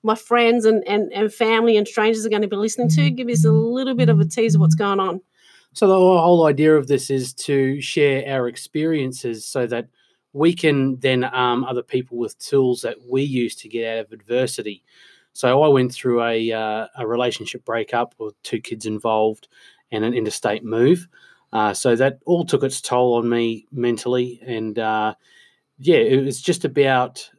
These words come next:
Speaker 2: uh, you know, I went into a lot of debt as well to, to remortgage the home. And there was a lot of pressures and stresses there. And, uh, there, there was quite a bit of depression as well that had come back into the equation from, from previous stuff, which we'll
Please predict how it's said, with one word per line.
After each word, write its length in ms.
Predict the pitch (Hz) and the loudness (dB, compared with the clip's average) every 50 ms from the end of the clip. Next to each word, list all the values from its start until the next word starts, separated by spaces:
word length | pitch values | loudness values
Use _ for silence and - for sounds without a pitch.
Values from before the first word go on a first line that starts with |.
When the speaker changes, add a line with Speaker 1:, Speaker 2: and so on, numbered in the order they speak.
| _ - 147 | _ -20 -16
Speaker 2:
uh, 300 | 127 120 120 117 113 113 113 - _ _ _ _ _ _ _ 175 | -12 -10 -8 -6 -6 -8 -10 -12 _ _ _ _ _ _ _ -12
you 120 | 147 135 | -8 -8
know, 280 | 131 131 - 143 143 - | -8 -8 -10 -12 -12 -4
I 100 | 156 165 | 0 2
went 180 | 165 151 143 131 | 4 4 4 4
into 140 | 120 123 117 | 4 2 2
a 40 | 120 | 2
lot 160 | 120 117 104 | 2 0 -2
of 140 | 101 - - | -4 -2 0
debt 160 | 143 147 139 | 0 2 2
as 180 | 127 127 - | 0 0 -2
well 240 | - 147 151 160 160 160 | -2 -2 -2 -2 -2 -4
to, 320 | - - 135 123 120 120 | -4 -4 -2 -2 -2 -2
to 140 | 120 - 117 | -4 -8 -8
remortgage 840 | 110 120 113 110 120 120 _ _ 160 135 123 117 104 110 104 - - | -6 -6 -6 -6 -6 -12 _ _ -8 -6 -6 -4 -4 -6 -10 -12 -14
the 100 | - 107 | -18 -18
home. 520 | 95 - - 160 165 170 170 170 170 165 135 | -16 -8 -2 0 0 2 2 2 2 2 2
And 160 | 120 117 110 | 0 0 -2
there 480 | - _ - - - - _ _ _ - | -6 _ -20 -20 -20 -20 _ _ _ -6
was 100 | 147 139 | -6 -4
a 80 | 156 | 0
lot 140 | 170 175 165 | 0 0 0
of 100 | 135 - | 0 -2
pressures 420 | - - 147 135 - 151 135 117 | -2 0 0 0 2 0 -2 0
and 140 | 123 113 107 | -2 -4 -6
stresses 500 | - - - 139 139 - - 139 123 113 | -6 -4 -2 -2 -2 -2 -2 -4 -4 0
there. 300 | - 139 139 135 135 131 131 _ _ _ _ _ _ _ _ _ - | 2 4 4 4 2 0 -4 _ _ _ _ _ _ _ _ _ -8
And, 400 | 123 120 120 120 120 120 120 120 | -6 -4 -2 0 0 0 0 -2
uh, 220 | 117 117 113 120 120 | -2 -4 -4 -6 -8
there, 240 | 147 143 127 127 123 131 131 | -8 -8 -6 -6 -4 -4 -4
there 160 | 127 135 127 | -2 -2 -2
was 360 | 127 123 113 - - - - _ _ _ _ _ _ | -2 -2 -4 -6 -12 -16 -18 _ _ _ _ _ _
quite 180 | - 147 139 120 | -2 0 2 2
a 40 | |
bit 100 | - 127 | 2 -2
of 100 | 113 107 | -4 -6
depression 540 | - - - - - 147 143 135 - 143 135 | -8 -12 -12 -6 -4 -2 -2 -2 -2 -2 -2
as 180 | 120 117 110 - - | -2 -2 -2 -2 -2
well 220 | 147 147 147 147 | 0 2 2 2
that 140 | 135 143 123 | 0 0 -2
had 140 | 131 123 - | -6 -10 -10
come 220 | - - 143 139 | -6 -4 -4 -2
back 220 | 123 135 123 127 143 | -2 -4 -4 -4 -4
into 160 | 135 127 127 | -2 -2 -2
the 160 | 123 127 127 | -2 0 -2
equation 520 | 123 123 - - 139 135 139 131 131 131 127 | -2 -2 -4 -2 0 0 0 0 -2 -6 -8
from, 360 | 127 - 127 120 113 120 - _ _ - _ _ _ _ | -6 -4 -4 -2 -4 -4 -8 _ _ -20 _ _ _ _
from 180 | - 123 113 | -4 -4 -4
previous 480 | 120 - 147 147 139 127 143 143 139 131 | -2 0 0 0 0 0 -2 -2 -4 -2
stuff, 280 | - - 151 151 - | -2 -4 -4 -4 -4
which 180 | - 135 - - | -8 -14 -6 -2
we'll 220 | 143 139 127 127 | 0 0 0 -2